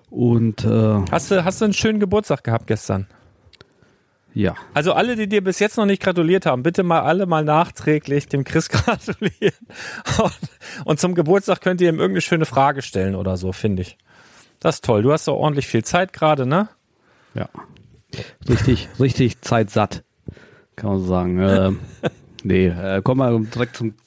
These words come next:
Speaker 1: Kernpunkt, nämlich, äh, Januar ist jetzt zumindestens bei uns, äh, Hauptkampfmonat, kann man sagen. Also es, äh, wird in den letzten sechs, sieben Jahren immer der umsatzstärkste Monat gewesen. Deshalb lasse ich eigentlich auch,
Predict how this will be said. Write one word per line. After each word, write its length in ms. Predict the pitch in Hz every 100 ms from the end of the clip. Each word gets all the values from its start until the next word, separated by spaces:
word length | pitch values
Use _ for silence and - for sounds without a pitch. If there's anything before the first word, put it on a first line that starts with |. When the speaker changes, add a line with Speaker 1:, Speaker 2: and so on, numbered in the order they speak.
| _ _ _
Speaker 1:
Kernpunkt, 560 | - 131 135 160 156 117
nämlich, 380 | 123 127 117 113
äh, 160 | 107
Januar 400 | 107 107 127 117
ist 260 | 110 - - - - - - - - - _ -
jetzt 180 | 110
zumindestens 680 | - 107 110 101 - 110 98
bei 160 | - 98
uns, 440 | - 127 139 -
äh, 380 | 113 110 107 101 92 - - -
Hauptkampfmonat, 880 | - 120 - 101 101 - 104 107 117
kann 120 | 117
man 100 | 113
sagen. 280 | 110 113 135
Also 220 | 113 104
es, 140 | 107 -
äh, 300 | 90 - -
wird 440 | 143 120 104 -
in 100 | 113
den 160 | 110 107
letzten 560 | 110 - - 113 104 85 - _
sechs, 320 | - 113 110 -
sieben 180 | 110
Jahren 180 | 107 107
immer 160 | 113 113
der 140 | 107
umsatzstärkste 720 | 117 127 123 107 - 110 -
Monat 340 | 107 107 135 -
gewesen. 340 | 131 135 139
Deshalb 260 | 127 117 104
lasse 220 | 110 -
ich 40 | 107
eigentlich 180 | 110
auch, 200 | 110 101